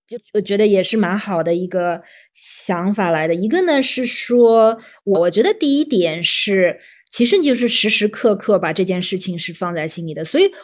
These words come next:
我一直有一个看法，我一直觉得我做创意行业的人啊，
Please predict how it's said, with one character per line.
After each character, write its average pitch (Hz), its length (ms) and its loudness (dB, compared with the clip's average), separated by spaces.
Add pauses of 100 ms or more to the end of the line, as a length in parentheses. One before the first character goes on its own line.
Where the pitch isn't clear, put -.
我 190 200 6
一 277 140 4
直 214 160 0
有 175 160 4
一 160 80 -2
个 175 140 0
看 175 280 -6
法， 160 240 -10
我 175 160 2
一 320 80 6
直 392 120 4
觉 285 100 2
得 302 100 4
我 220 220 2
做 349 220 0 (160)
创 381 340 2
意 196 160 4
行 160 240 -10
业 175 140 -2
的 160 120 -2
人 151 200 -8
啊， 165 260 -12